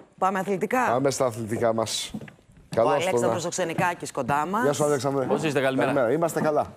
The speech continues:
Speaker 1: Καλημέρα.
Speaker 2: Είμαστε καλά.
Speaker 3: Περάσατε καλά, ξεκουραστήκατε;
Speaker 2: Μέχρι στιγμής είμαστε καλά. Λοιπόν.
Speaker 3: Γιατί μέχρι στιγμής;
Speaker 2: Ε;
Speaker 3: Καλά θα είμαστε.
Speaker 2: Ε, ε, ε, ε, έτσι ελπίζω.
Speaker 3: Έτσι.
Speaker 2: Και
Speaker 3: Όλα καλά.
Speaker 2: να σου πω κάτι, και πιστεύω ότι, ε, από σήμερα και μετά, μετά τη μεγάλη κινητοποίηση και
Speaker 1: Ναι.
Speaker 2: την, ε, την επίσκεψη Μητσοτάκη με την ηγεσία της Ευρωπαϊκής Ένωσης,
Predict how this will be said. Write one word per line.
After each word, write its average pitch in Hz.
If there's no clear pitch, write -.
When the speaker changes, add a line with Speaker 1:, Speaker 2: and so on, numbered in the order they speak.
Speaker 1:
Καλημέρα. 139
Speaker 2:
Είμαστε 143
καλά. -
Speaker 3:
Περάσατε 131
καλά, 131
ξεκουραστήκατε; 120
Speaker 2:
Μέχρι -
στιγμής 139
είμαστε 143
καλά. 117
Λοιπόν. 139
Speaker 3:
Γιατί 139
μέχρι 139
στιγμής; 98
Speaker 2:
Ε; 170
Speaker 3:
Καλά 160
θα 127
είμαστε. 101
Speaker 2:
Ε, 185
ε, 196
ε, -
ε, 190
έτσι 180
ελπίζω. 92
Speaker 3:
Έτσι. -
Speaker 2:
Και 156
Speaker 3:
Όλα 143
καλά. 120
Speaker 2:
να 135
σου -
πω 165
κάτι, 185
και 139
πιστεύω 160
ότι, 156
ε, 117
από 127
σήμερα 165
και 131
μετά, 127
μετά 135
τη 131
μεγάλη 151
κινητοποίηση 147
και 135
Speaker 1:
Ναι. 143
Speaker 2:
την, 127
ε, 113
την 123
επίσκεψη 131
Μητσοτάκη 131
με 123
την 117
ηγεσία 123
της 127
Ευρωπαϊκής 123
Ένωσης, 147